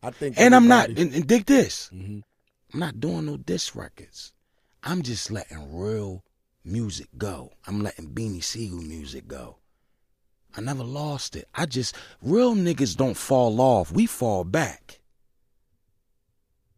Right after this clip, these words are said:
Speaker 2: That's all I did was fall back because what's going now, on now in music, it ain't for me, cuz. It wasn't for me. But I think at this moment right now,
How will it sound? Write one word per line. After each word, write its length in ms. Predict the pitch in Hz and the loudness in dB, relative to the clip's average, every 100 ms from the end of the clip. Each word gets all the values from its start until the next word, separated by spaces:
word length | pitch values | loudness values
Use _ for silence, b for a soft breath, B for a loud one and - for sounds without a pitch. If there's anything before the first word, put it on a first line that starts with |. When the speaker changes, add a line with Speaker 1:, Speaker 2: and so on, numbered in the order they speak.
| _ 196 | _ -4
Speaker 2:
That's 180 | 226 208 | -2 0
all 200 | 196 196 | 0 0
I 100 | 190 | 0
did 340 | 147 202 143 | 2 2 2
was 120 | 117 | -4
fall 340 | - 151 147 120 | -6 -4 -2 -2
back 360 | 98 151 107 - | 0 0 -2 -12
because 460 | 110 139 123 92 - _ _ _ - | -8 -4 -4 -6 -14 _ _ _ -6
what's 220 | 123 107 | -4 0
going 320 | 165 175 170 | 4 4 4
now, 320 | 190 196 170 - - | 2 2 0 -6 -4
on 280 | 156 170 156 | 0 2 2
now 240 | 170 202 | 0 0
in 200 | 190 190 | 0 0
music, 400 | 202 220 190 202 _ | 2 2 0 -4 _
it 140 | - | -12
ain't 160 | 107 110 | -10 -8
for 180 | - 151 | -8 -8
me, 280 | 131 90 76 | -8 -10 -12
cuz. 480 | 95 95 113 - _ _ _ _ | -10 -8 -10 -16 _ _ _ _
It 100 | - | -20
wasn't 320 | - 117 123 123 | -8 -6 -6 -8
for 180 | - | -6
me. 360 | 143 113 76 82 _ _ _ _ _ _ _ _ _ _ _ - | -6 -6 -8 -16 _ _ _ _ _ _ _ _ _ _ _ -8
But 100 | 113 | -4
I 80 | 131 - | -4 -2
think 200 | 156 - | -4 -2
at 200 | 127 - | -6 -4
this 240 | 143 131 107 | -2 -2 -2
moment 480 | 131 151 143 139 - | 0 2 2 -2 -2
right 280 | 127 123 123 | -4 -4 -2
now, 400 | 143 151 143 | 0 0 -2